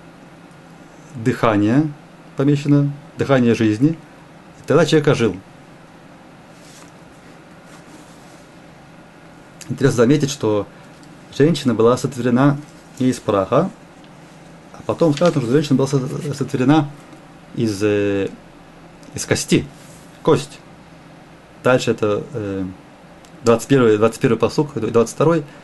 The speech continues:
сказано: «И навёл Бог всесильный сон на человека, и когда уснул он,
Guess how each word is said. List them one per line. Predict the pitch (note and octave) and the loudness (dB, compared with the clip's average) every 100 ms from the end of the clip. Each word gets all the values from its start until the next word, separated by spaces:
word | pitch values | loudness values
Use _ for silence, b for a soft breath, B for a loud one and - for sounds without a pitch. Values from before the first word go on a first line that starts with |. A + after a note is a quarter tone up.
| B - | B -2
сказано: | C3 B2 A2+ | 0 2 2
«И | |
навёл | A2+ B2+ F3 D#3 | 2 2 2 2
Бог | E3 | 0
всесильный | - C#3 D#3 D3 | -2 -2 2 2
сон | - F3 D#3 G#2 | 2 2 2 2
на | A2+ B2+ | 0 -2
человека, | - A#2 A2 B2+ D#3+ F3 F3 C#3+ - B B - - | 0 2 4 2 2 0 -2 -4 -16 B B -12 -6
и | |
когда | A2+ C3 D3 | -2 2 4
уснул | B2 - A#2 A#2+ | 2 2 2 2
он, | D3+ G#3 | 2 0